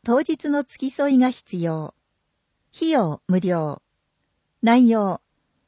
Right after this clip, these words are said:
口径二十センチメートル反射望遠鏡を用いて、屋上で観測。見終えた順に流れ解散。締め切り日、十一月二十日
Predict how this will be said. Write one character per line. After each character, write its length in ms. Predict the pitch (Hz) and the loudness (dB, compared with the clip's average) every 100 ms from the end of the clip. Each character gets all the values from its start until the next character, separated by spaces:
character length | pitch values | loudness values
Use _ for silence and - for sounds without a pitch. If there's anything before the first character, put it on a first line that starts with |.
| _ | _
口 220 | - 320 | -2 -2
径 280 | - 311 311 | -2 -2 4
二 120 | 226 | 4
十 140 | 226 320 | 2 -4
セ 300 | - 349 339 | -8 -8 -8
ン 40 | |
チ 140 | - | -6
メ 200 | 320 320 | -6 -4
ー 40 | 320 | -4
ト 160 | 226 | -4
ル 220 | 180 160 - | -4 -4 -8
反 220 | - 262 | -4 -4
射 220 | 339 330 | -2 -2
望 240 | 302 285 285 | 0 0 0
遠 200 | 269 262 | 2 2
鏡 260 | - 233 | 2 0
を 120 | 233 214 | 2 0
用 320 | 185 - 254 | -2 -4 -4
い 80 | 208 | -4
て、 220 | - - _ _ _ _ | -8 -12 _ _ _ _
屋 260 | 196 196 349 | -4 -2 -2
上 240 | 330 311 | 0 0
で 100 | 294 | -2
観 240 | 285 185 170 | -4 -4 -4
測。 380 | - 147 - - _ _ _ _ _ _ _ _ - | -6 -12 -14 -16 _ _ _ _ _ _ _ _ 2
見 220 | 220 277 | 4 4
終 180 | 339 330 | 2 -2
え 80 | |
た 180 | - 302 | -2 -4
順 300 | 254 269 254 | -2 2 4
に 220 | 240 240 - | 4 2 -2
流 260 | 170 196 285 | -2 0 0
れ 120 | 294 | -2
解 220 | - 254 | -2 -4
散。 380 | 202 170 160 147 - _ _ _ _ _ _ _ _ _ _ | -4 -6 -8 -8 -12 _ _ _ _ _ _ _ _ _ _
締 160 | - | -6
め 120 | 311 | -4
切 120 | - 320 | -4 -4
り 140 | 302 | -2
日、 180 | 202 - _ - | -4 -8 _ -6
十 180 | 190 294 | 0 0
一 200 | 320 302 | 0 -2
月 240 | 294 - | -4 -4
二 140 | 247 240 | -6 -6
十 120 | - | -6
日 220 | 240 - | -8 -8